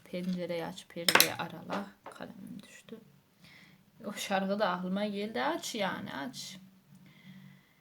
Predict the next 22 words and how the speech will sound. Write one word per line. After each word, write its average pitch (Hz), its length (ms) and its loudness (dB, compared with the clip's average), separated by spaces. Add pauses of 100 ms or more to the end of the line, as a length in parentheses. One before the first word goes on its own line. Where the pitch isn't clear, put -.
(840)
Evet. 208 680 -4
Sonra 381 360 -2
tabii 392 260 2
ki 269 160 6
önemli 359 360 2
bir 339 60 -2
meselen 349 580 4
var 202 160 6
yani. 190 280 4
Şimdi 240 240 0
pencereyi, 247 500 6
perdeyi 247 420 4
açmakla 233 560 0
olmaz 226 340 4
abla 190 360 4
diyor 190 240 0
olabilirsin 190 560 -2
ama 320 340 -10 (220)
aç. - 440 -6 (840)
Yine 311 260 2
de 190 80 6
aç. - 480 0